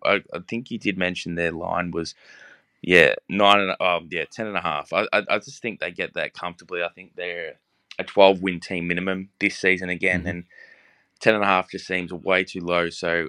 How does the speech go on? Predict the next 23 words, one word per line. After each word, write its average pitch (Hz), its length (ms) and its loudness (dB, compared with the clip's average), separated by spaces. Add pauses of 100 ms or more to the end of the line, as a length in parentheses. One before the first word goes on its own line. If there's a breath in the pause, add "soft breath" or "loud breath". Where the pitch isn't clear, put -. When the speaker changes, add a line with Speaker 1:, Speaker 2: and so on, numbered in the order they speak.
Speaker 1:
I'd 85 140 -6
be 92 80 -10
jumping 85 380 -6
all 82 140 -4
over 85 200 -2
that. 80 260 -2
The 82 80 -20
San 87 220 -8
Francisco - 560 -6
forty-niners 87 640 -4
to - 80 -16
win 87 300 -4
over 87 260 4
ten 95 220 -4
and 87 100 2
a 87 80 4
half 85 260 2
games. 120 380 8 (520 loud breath)
A - 40 -20
couple 123 240 8
others 113 220 8
I 107 40 6
like, 107 460 4